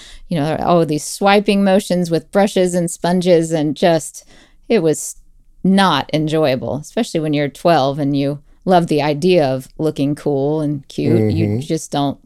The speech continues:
Speaker 1: like the work that it takes. So, um, but I, you know, left with a made up face, and I was very happy about that, though I was exhausted. And then, uh, every day for the next, you know, four or five days, I put on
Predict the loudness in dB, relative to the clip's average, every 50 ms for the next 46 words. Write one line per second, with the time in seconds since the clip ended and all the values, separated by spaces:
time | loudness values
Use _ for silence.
0 | _ -8 -6 -6 -6 -6 -8 -8 -6 -4 -2 -4 -4 -6 -8 -10 -8 -6 -6 -6
1 | -8 -6 -8 -8 -8 -8 -14 -20 -20 -20 -20 -20 -20 -20 -20 -20 -20 -14 -2 4
2 | 6 6 8 8 8 6 4 2 -4 -14 -20 -20 -20 -4 0 2 4 4 4 2
3 | 0 -2 -2 _ 2 6 6 6 6 4 2 -2 -8 -12 -4 0 2 2 4 2
4 | 0 -2 -4 -10 -10 -4 0 2 4 4 4 2 0 -2 -4 -2 0 0 0 2
5 | 2 2 0 2 2 0 -2 -2 -6 -2 0 0 2 0 0 -2 -4 -6 -4 -4
6 | -4 -6 -6 -6 -4 -2 0 0 -2 -2 -6 -10 -20 -20 _ -8 -6 -6 -4 -2
7 | -2 -2 -2 -2 -4 -4 -6 -8 -8 -6 -6 -6 -8 -6 -6 -4 -4 -2 -2 -2
8 | -4 -4 -4 -6 -6 -4 -4 -4 -4 -4 -4 -2 0 0 0 0 0 0 0 0
9 | 0 -2 -4 -8 -16 -20 -20 -20 _ _ -2 0 2 4 4 2 0 0 0 0
10 | 2 4 4 4 6 4 4 6 6 4 4 2 0 -2 0 0 2 2 0 0
11 | -2 -8 -14 -18 -6 0 2 4 4 4 4 2 0 -4 _ -20 -8 -2 0 2
12 | 4 6 6 4 4 2 0 0 2 2 2 2 2 2 4 4 4 4 2 2
13 | 2 2 2 2 0 -4 -6 -2 0 0 2 2 0 0 0 0 -2 -4